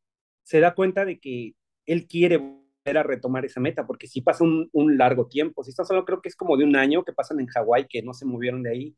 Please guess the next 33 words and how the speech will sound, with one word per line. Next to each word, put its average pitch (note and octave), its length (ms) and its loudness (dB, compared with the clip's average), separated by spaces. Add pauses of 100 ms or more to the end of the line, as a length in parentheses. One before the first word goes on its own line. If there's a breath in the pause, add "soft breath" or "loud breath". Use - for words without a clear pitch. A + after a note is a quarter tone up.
(480 soft breath)
Cuando C#3 260 4
él F#3+ 100 4
decide G3 380 4
volver D3+ 300 0
a E3+ 80 2
retomar C#3 420 -8
el D3+ 100 -6
viaje, C#3 480 -4
habla C#3 260 -2
con C3 180 -8
su B2+ 100 -20
amigo C3+ 460 -4
y C3 100 -12
su C3+ 100 -10
amigo C3+ 300 2
le B2+ 100 -2
dice, C3 260 -10
"¿Y D3+ 320 -10
qué C#3+ 140 0
crees, - 300 0
no? D#3 240 -12 (600)
Pues C3 140 0
que C#3+ 120 4
los B2 180 4
planes C#3+ 360 4
ya C#3+ 120 4
cambiaron", C3+ 580 2
le B2 80 -2
dice B2 240 -6
su - 120 -16
amigo, C3 340 0
es B2 120 -4
que A#2 360 -4